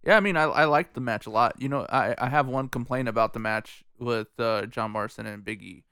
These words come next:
I feel it's like they didn't <coughs> utilize the ring space enough. I feel like most of the match was dead center in the ring.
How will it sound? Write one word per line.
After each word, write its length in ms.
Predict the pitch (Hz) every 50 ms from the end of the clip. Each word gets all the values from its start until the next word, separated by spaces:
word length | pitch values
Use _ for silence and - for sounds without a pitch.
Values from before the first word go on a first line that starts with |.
| _ _ _ - - -
I 100 | - 117
feel 180 | - 131 131
it's 140 | 135 135 131
like 260 | 143 131 127 120 - - - 127 123 -
they 180 | 123 120 117
didn't 360 | 117 - - 127 131 127 110 -
<coughs> 40 |
utilize 520 | 127 135 131 127 127 123 117 113 117 120 -
the 120 | - 117
ring 240 | 113 113 113 113 110
space 380 | - - - 101 101 - - -
enough. 340 | 95 95 95 87 87 - -
I 60 | 110
feel 160 | - - 117
like 180 | 120 107 101 -
most 240 | 117 117 113 113 -
of 40 | -
the 60 | 127
match 360 | 107 98 95 101 104 - -
was 420 | 135 110 98 90 82 76 - - _ _ _ - 135 - -
dead 220 | 107 110 107 -
center 340 | - - 104 98 92 98 90
in 100 | 98 90
the 80 | 82
ring. 280 | - 76 76 - - -